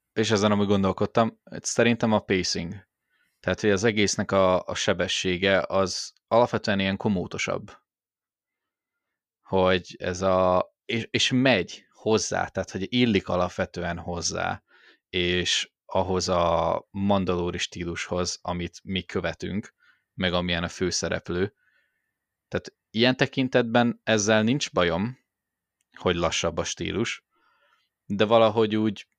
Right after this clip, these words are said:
nem tudom, röv-, olyan, egy kicsit többet vártam. Ebben az esetben viszont tényleg az volt, hogy egy kicsit többet vártam,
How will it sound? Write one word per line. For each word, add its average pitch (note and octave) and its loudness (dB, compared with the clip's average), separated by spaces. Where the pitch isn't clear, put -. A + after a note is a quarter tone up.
nem G2+ -6
tudom, F2+ -10
röv-, C#3 4
olyan, - 6
egy - -16
kicsit F#3 -2
többet B2+ 2
vártam. G2 2
Ebben A#2+ 2
az A#2+ 4
esetben A2+ 0
viszont G#2 -2
tényleg A2+ 4
az F#2+ 0
volt, F#2 -2
hogy F#2 -4
egy F#2 -6
kicsit - -2
többet G2+ 0
vártam, F#2+ 0